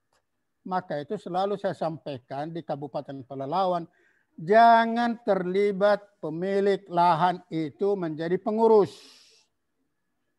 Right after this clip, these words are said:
Bagaimanapun itu racun, ya,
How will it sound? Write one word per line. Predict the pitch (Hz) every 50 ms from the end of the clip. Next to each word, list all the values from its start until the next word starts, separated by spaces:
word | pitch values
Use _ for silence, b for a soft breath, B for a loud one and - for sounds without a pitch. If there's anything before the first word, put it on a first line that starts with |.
| _ _ _ _ _ _ _ _ _ _
Bagaimanapun | - 180 208 208 208 226 226 220 220 226 233 233 233 226 - 269 262
itu | 254 226 220 - 220
racun, | 233 254 240 240 - 233 208 175 151 131 110 110 - _ _ _ _ _ _ _ _ _ _ _ _ _ _ _ -
ya, | 147 156 185 214